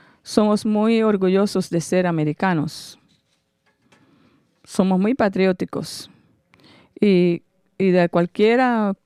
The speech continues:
país que usted es, usted debe ser patriótico. Así que ten-, tenga esa, eh, autoridad en su etnicidad. Nosotros celebramos esto aquí con las banderas que tenemos alrededor.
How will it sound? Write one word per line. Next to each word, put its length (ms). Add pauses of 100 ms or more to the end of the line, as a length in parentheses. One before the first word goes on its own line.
(400)
país 320
que 100
usted 280
es, 320
usted 420
debe 300
ser 260
patriótico. 600
Así 360
que 220 (360)
ten-, 300
tenga 520 (300)
esa, 600 (220)
eh, 420
autoridad 640
en 60
su 160
etnicidad. 760 (1300)
Nosotros 380
celebramos 600
esto 220
aquí 240
con 220
las 100
banderas 480
que 120
tenemos 360
alrededor. 800